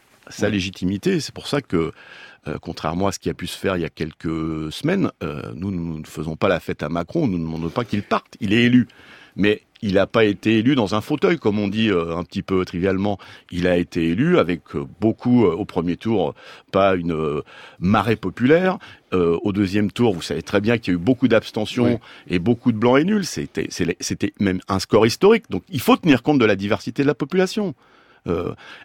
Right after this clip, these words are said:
Speaker 1: est-ce qu'il a été, euh, est-ce qu'aujourd'hui, euh,
Speaker 2: Donc,
Speaker 1: euh,
Speaker 2: s'il a été élu de cette façon, il ne peut pas appliquer son programme de façon complète.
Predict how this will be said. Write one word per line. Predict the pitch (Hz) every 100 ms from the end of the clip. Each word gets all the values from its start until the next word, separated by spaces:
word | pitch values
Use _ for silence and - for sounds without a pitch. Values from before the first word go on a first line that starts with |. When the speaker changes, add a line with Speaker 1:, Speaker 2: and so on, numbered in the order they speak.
| -
Speaker 1:
est-ce | 143
qu'il | - 127 123
a | 123
été, | 117 - 131 131
euh, | 110 80 - - - -
est-ce | 135
qu'aujourd'hui, | - 135 120 123 120 135 185 175
euh, | 110 92 - - 147
Speaker 2:
Donc, | 127
Speaker 1:
euh, | 196
Speaker 2:
s'il | 208 139
a | 135
été | 131 120 131 123
élu | 127 131
de |
cette | 117 120 -
façon, | 117 - 175
il | 165
ne |
peut | 113
pas | 113 147
appliquer | 117 123 143
son | 156 131
programme | 127 117 139 175 147
de | 120
façon | 127 113 - 170 -
complète. | 156 123 104 - -